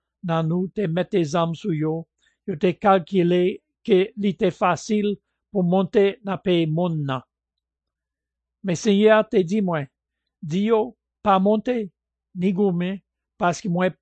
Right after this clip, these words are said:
pa pami nou. Otreman, nou va vin bat devan lèdmi nou yo." Konsa mwen te pale avèk nou, men nou pa t koute mwen. Olye de sa, nou te fè rebèl kont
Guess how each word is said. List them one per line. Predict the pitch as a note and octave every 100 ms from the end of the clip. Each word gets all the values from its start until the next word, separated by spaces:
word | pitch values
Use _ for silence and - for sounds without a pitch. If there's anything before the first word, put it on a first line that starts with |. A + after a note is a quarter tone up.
| _
pa | B3 G3
pami | - G#3 G3 E3
nou. | D3 B2 _ _ _ _ _ _ _ -
Otreman, | G3 G3+ A#3+ G3 F3+ F#3 F#3 _ _ _ F#3
nou | E3+
va | F3
vin | E3 F#3 D#3+
bat | C3+ F3 -
devan | F3+ F#3 F#3 F#3+ F3
lèdmi | F3 D3 D3+ C#3
nou | C3+ B2
yo." | A#2+ - _ _ _ _ _ _ _ _ _ _ _ _ _ _
Konsa | B3 B3+ A#3 G3
mwen | F#3+
te | G#3+
pale | F#3 G#3+ F#3+ F3
avèk | D#3 D#3+ C#3+
nou, | D#3+ G#3+ - _ _ _ _ _
men | D#3+ F3
nou | F#3
pa | A#3 -
t |
koute | - A#3 G3 G3+
mwen. | F#3 C#3+ - _ _ _ _ _ _ _ _ _ _
Olye | - F#3 F#3 A#3+
de | G3+
sa, | G3 G#3+ G3+ A3 - _ _ _
nou | G3+ D#3+
te | G3
fè | B3+ G#3
rebèl | G#3 F3 G3 G3+ F3+
kont | G3 F#3